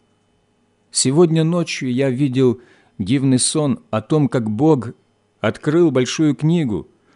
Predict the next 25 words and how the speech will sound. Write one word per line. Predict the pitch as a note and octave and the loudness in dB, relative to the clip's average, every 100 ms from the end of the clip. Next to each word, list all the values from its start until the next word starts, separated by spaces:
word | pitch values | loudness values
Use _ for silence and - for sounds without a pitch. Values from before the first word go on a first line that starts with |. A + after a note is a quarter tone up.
| _ | _
в | G2 - | -12 -2
которой | C#3 F#3 F3+ D3 | 0 4 4 4
было | A2+ E3+ E3+ | 4 2 2
написано | D#3 C3 E3+ F#3 - A#2+ A2+ | 0 -2 -2 -2 2 2 2
моё | B2 C3+ - | 2 -2 -4
имя. | D3 B2+ E2+ D2 _ _ _ _ _ _ _ _ _ - | 0 0 0 -8 _ _ _ _ _ _ _ _ _ -8
Затем | G2 D#3 G#3 F#3 | -4 0 2 4
Господь | E3 - - F#3 | 2 -2 0 0
взял | A2 B2+ E3+ C#3 | -2 -4 -2 0
ещё | E3+ E3 - D#3+ | -2 -2 -2 -2
одну | A#2+ A#2+ | 0 -2
книгу. | A2+ B2+ A#2+ G#2 E2+ _ _ _ _ _ _ _ _ _ | 0 0 2 0 -6 _ _ _ _ _ _ _ _ _
Это | D3 G#3+ | 0 2
была | F#3+ G3+ F#3+ | 4 4 4
маленькая | E3+ F3+ F3 D#3+ - C3+ | 2 -2 -2 -6 -4 -4
книга | B2+ C3 D#3 C#3 C3 | -2 -2 -2 0 2
моей | B2+ C3+ C3 | 2 0 -2
жизни, | A2+ D#3 D3+ A#2+ G2 - _ _ _ _ _ | 0 2 2 0 -4 -6 _ _ _ _ _
в | E2+ D#2+ | -16 -6
которой | A#2+ D3+ F3 D3+ | -2 2 4 4
были | B2 D3+ C#3+ | 2 -2 0
написаны | C3+ - F3+ E3 D#3+ D#3 | -2 -2 -4 -4 -6 -6
все | C#3 - F#3+ G#3 | -8 -4 0 2
мои | F#3 D#3 C3+ | 2 0 0
мысли, | A2+ D3 F3 - C#3 C#3 | 2 2 2 0 -4 -4